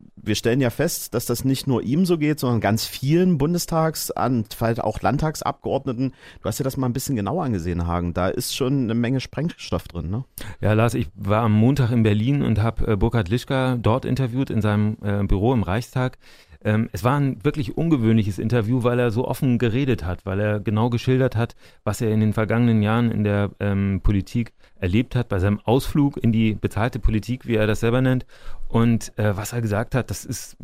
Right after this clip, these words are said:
Speaker 2: das muss einem wirklich zu denken geben. Ähm, wir, wir kennen Politiker, die, ähm, nicht die fleißigsten sind. Das gibt es alles.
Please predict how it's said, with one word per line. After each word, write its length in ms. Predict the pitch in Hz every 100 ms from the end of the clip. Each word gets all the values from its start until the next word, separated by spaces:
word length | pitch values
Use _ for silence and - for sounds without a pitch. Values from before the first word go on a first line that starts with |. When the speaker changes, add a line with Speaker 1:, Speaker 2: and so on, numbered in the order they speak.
| -
Speaker 2:
das 180 | - - -
muss 280 | 110 160 160
einem 160 | 127
wirklich 260 | 127 160 123
zu 100 | 113
denken 340 | 107 135 104
geben. 340 | 85 90 104 120 _ _ _ -
Ähm, 320 | 113 110 113 - _ _ - - - - - -
wir, 240 | 123 139 -
wir 160 | 139
kennen 340 | 139 156 160 135
Politiker, 500 | 143 151 139 127 113
die, 340 | 113 120 113
ähm, 320 | 113 107 107 - 107
nicht 260 | 123 - -
die 240 | 104 101
fleißigsten 560 | 98 - 87 87 85 90
sind. 180 | 87 80
Das 140 | 98
gibt 180 | 110 110
es 100 | 92
alles. 320 | 92 90